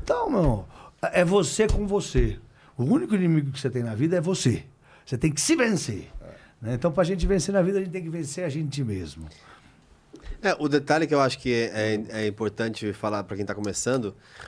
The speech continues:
Speaker 2: é, não trabalhe às treze horas, mas tenha horas dessas suas treze horas que sejam suas.
Speaker 1: Sem dúvida.
Speaker 2: Porque assim,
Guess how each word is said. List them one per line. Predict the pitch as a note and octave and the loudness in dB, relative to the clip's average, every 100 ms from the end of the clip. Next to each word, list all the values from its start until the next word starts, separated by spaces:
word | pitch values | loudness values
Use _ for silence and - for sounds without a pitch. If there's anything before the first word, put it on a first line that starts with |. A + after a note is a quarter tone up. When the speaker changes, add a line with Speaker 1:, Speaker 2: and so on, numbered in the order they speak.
| - - - - | -20 -20 -20 -6
Speaker 2:
é, | A2 G#2+ G#2+ G#2 G2+ - - - - _ _ - - - - - | -2 0 2 0 -2 -6 -12 -14 -14 _ _ -20 -16 -14 -14 -2
não | B2 D3 F#3+ F#3+ F#3 D#3+ B2 G2 F2+ _ _ _ - | 4 6 6 6 6 4 2 -2 -10 _ _ _ -16
trabalhe | - C#3+ B2+ C#3+ F#3 | 0 2 4 4 4
às | |
treze | - C#3 A2 G#2 | 4 2 4 4
horas, | G#2 D3+ F#3 - - | 4 2 0 -4 -10
mas | - A2+ B2+ A#2+ | -6 0 0 0
tenha | - F3+ G3+ F#3 - | 2 4 6 4 2
horas | D#3 F#3+ A3+ D3 | 4 4 4 4
dessas | B2 B2 A#2+ A#2+ | 4 2 2 -4
suas | - B2 G#2+ - | 0 0 0 0
treze | A#2 A2 A2+ | 2 2 4
horas | C#3 C#3+ A#2+ | 4 4 0
que | - A#2+ | -6 -6
sejam | A#2+ C#3+ D3 | 0 2 2
suas. | C#3+ C3 G#2+ - - _ _ _ | 2 -2 -4 -6 -16 _ _ _
Speaker 1:
Sem | - B4+ | -14 -4
dúvida. | D#3+ A#3 A#2 G#2 G2 E2+ - - - | 2 2 2 -4 -10 -14 -10 -6 -2
Speaker 2:
Porque | F#3 | 2
assim, | A3+ A3+ D3+ | 4 4 2